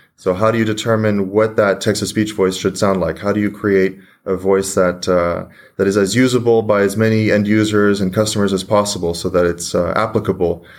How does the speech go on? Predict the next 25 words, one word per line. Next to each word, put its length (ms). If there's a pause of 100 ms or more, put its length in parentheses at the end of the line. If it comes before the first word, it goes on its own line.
(260)
uh, 260
for 180
all 80
these 140
different 240
use 160
cases? 260
That's 180
a 60
big 180
challenge 280
in 60
itself. 440
And, 220 (340)
uh, 180
beyond 380
that, 140
making 340
it, 340
uh, 160
sound 280
as 100
lifelike 420
as 80
possible 640